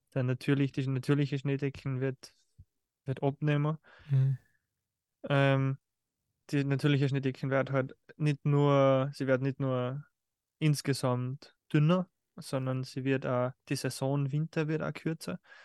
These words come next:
Speaker 1: Das heißt, die Tage im Winter mit einer Schneebedeckung werden weniger werden. Ähm, deswegen wird, wird der Wintersport halt eher in den höheren Lagen stattfinden.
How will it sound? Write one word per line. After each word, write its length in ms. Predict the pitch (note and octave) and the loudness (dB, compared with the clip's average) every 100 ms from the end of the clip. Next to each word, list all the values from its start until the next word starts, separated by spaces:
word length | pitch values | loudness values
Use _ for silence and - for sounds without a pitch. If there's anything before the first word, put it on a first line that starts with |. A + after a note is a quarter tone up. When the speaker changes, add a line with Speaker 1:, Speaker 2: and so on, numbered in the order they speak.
| - _ | -20 _
Speaker 1:
Das 80 | - | -8
heißt, 340 | B2+ B2+ - _ _ - | -6 -6 -8 _ _ -4
die 180 | B2 - _ | -4 -6 _
Tage 440 | - B2+ C3+ D3 C#3+ | -4 2 2 2 0
im 160 | C#3 | 0
Winter 340 | C#3+ C#3+ - C#3+ | -2 -2 -2 -2
mit 460 | C3+ C3+ - - - | -2 -4 -8 -20 -12
einer 600 | C#3+ B2+ B2+ B2+ B2+ B2+ | -6 -4 -2 -2 -4 -4
Schneebedeckung 760 | C#3+ C3+ C3 C3 B2+ - B2 B2+ | -6 -6 -4 -4 -6 -8 -6 -4
werden 260 | B2+ B2 | -4 -4
weniger 320 | B2+ C3 C3+ C3+ | -2 -2 0 0
werden. 220 | C3+ C#3 _ _ - _ _ _ | 0 -2 _ _ -20 _ _ _
Ähm, 500 | C#3+ C3+ C3 B2+ B2+ - _ _ _ _ _ _ _ _ _ - - | 0 2 2 0 -4 -8 _ _ _ _ _ _ _ _ _ -20 0
deswegen 540 | D3 - C#3 D3 C#3+ C#3 | 0 2 4 4 4 4
wird, 180 | C3+ - - _ | 2 0 -18 _
wird 260 | - C#3 C3 | -4 -2 -2
der 60 | C3+ | -2
Wintersport 380 | C3+ C3 C3+ C3 | -2 0 0 2
halt 140 | C3 | 0
eher 560 | C3 C3 C3 B2+ B2+ - | 0 2 4 4 2 -2
in 100 | D3+ | -2
den 120 | C3+ C3 | 2 4
höheren 320 | C#3+ C#3+ C3 | 6 6 4
Lagen 260 | C3 B2+ | 2 0
stattfinden. 600 | - C#3+ C3 D3 C#3 D3 | 0 0 2 0 2 -2